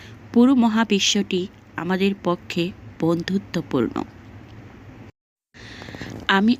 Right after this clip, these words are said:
আবিষ্কার করলাম সবচেয়ে দ্রুত গতিতে বেশি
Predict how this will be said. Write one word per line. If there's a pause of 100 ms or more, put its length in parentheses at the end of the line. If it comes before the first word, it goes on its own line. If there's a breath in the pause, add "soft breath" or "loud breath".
(120)
আবিষ্কার (140)
করলাম (500 loud breath)
সবচেয়ে
দ্রুত
গতিতে (300)
বেশি